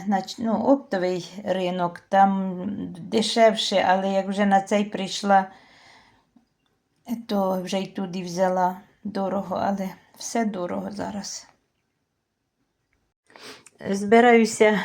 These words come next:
е, їхати на Вінницю, поїду сьогодні раніше, бо ж хочу завести гостинці.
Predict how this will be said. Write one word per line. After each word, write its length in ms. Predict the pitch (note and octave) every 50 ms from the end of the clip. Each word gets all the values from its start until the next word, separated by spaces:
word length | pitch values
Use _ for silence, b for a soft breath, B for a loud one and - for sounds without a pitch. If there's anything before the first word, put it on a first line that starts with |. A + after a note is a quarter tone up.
| B B B B B A#3 - -
е, 420 | G3+ F#3+ F#3 F#3 F#3+ F#3+ F#3 F#3
їхати 460 | G3 G3+ G#3 G3+ - G#3+ G3 - G#3
на 160 | G3 G3+ G#3+
Вінницю, 460 | G#3+ A#3 A#3 G#3+ G#3 G3 G3+ - G#3 G3
поїду 460 | G3 - G3 G3+ G3 G#3 G3 F#3 F#3+
сьогодні 520 | F#3 - - F#3+ F#3 F#3+ F3+ E3+ F3 F3
раніше, 680 | E3+ F3 F#3 G3+ A3 B3+ C4+ C4+ - - B3 A#3+ A#3 A#3 A#3+ B B B B B B B B B B B -
бо 320 | F3+ F3+ F3+ F#3+ G3+ G3+
ж 240 | F#3+ - - - -
хочу 340 | - A3+ A3 A3 - G#3 F#3+
завести 720 | F#3+ G3 F#3 F#3+ F#3+ F#3 F#3 - - - F3 F3 E3 E3 B B B B B B B _ _ _ _ _ _
гостинці. 840 | - E3 F3+ G#3+ G3+ - - - F3 D#3 D3+ C#3+ C#3 - - D3+ C#3+